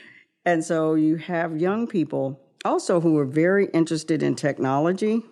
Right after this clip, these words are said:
And when you talk about, uh, making your website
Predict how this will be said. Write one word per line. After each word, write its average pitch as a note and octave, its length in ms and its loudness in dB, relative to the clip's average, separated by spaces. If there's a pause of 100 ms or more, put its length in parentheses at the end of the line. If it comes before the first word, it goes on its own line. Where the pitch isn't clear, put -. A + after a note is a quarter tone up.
(720)
And D3+ 540 4
when D3+ 240 6
you D3 300 4
talk C#3+ 320 -2
about, C#3 720 0 (200)
uh, C#3+ 200 -8 (260)
making D#3 460 2
your C#3 220 0
website C#3+ 840 0